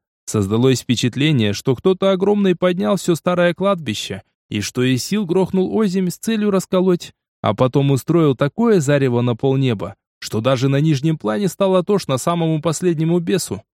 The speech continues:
Когда до нас докатилась волна взрыва, все уже были на ногах,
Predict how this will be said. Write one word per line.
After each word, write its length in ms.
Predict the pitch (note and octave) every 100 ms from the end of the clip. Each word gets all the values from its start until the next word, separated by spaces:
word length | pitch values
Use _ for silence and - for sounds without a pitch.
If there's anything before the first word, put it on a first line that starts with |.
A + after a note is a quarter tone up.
| _ _ _ -
Когда 400 | A2 G2+ A2+ C#3
до 100 | C#3
нас 300 | D3 E3 A#2
докатилась 640 | G#2+ A#2+ A#2+ E3+ D#3+ A#2
волна 300 | A#2 C3 C#3
взрыва, 440 | B2+ A#2+ G#3 E3 G2+
все 240 | - A3
уже 240 | A3 G3 G3
были 220 | G#3 G3+
на 140 | F#3+
ногах, 440 | F#3+ F#3+ G3 F#3+